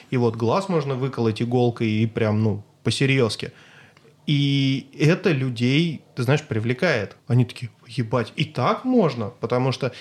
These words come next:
если ты обратишь внимание, на, на Нетфликсе очень много серьезных сериалов, где это все умалчивается, там меняется кадр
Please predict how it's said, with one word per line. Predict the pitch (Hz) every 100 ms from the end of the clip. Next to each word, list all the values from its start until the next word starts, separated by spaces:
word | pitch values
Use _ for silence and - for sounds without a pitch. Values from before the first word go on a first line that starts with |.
| -
если | 143 170 -
ты | 131
обратишь | 120 127 143 -
внимание, | 123 123 196 135
на, | 117 160
на | 147 123
Нетфликсе | 131 180 - 139 120 - - -
очень | 175 170 151
много | 123 139 151 113 101
серьезных | - 131 131 131 113 107
сериалов, | 120 160 269 202
где | 127 120 165 165 - - _
это | 180 202
все | - 185
умалчивается, | 139 175 196 - 113 -
там | 101 104
меняется | 107 139 143 147 151 208 208
кадр | 113 123 117 131